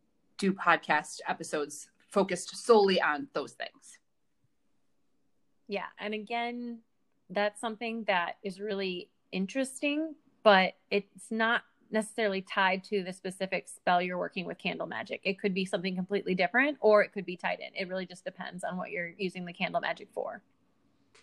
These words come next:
Speaker 1: Exactly. And that we're trying to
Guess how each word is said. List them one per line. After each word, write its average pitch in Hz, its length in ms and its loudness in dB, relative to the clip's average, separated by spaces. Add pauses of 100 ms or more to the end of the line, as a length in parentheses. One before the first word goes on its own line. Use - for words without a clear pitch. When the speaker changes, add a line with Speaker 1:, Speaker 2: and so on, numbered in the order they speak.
(380)
Speaker 1:
Exactly. 165 640 -4
And 190 180 4
that 190 280 0
we're 196 160 2
trying 320 420 4
to 233 400 6